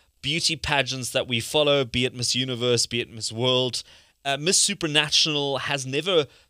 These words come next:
been on the radar as big as I think it will be this year. And it just looked absolutely spectacular. Uh, I see you even had a little secret handshake going with your runner-up. What was it all about?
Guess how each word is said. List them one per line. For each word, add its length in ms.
been 380
on 180
the 100
radar 680
as 260
big 300
as 180
I 80
think 220
it 80
will 160
be 100
this 260
year. 320
And 400
it 180
just 320
looked 320
absolutely 600
spectacular. 840
Uh, 220
I 60
see 180
you 120
even 220
had 220
a 80
little 220
secret 420
handshake 640
going 300
with 180
your 160
runner-up. 480
What 100
was 120
it 100
all 60
about? 340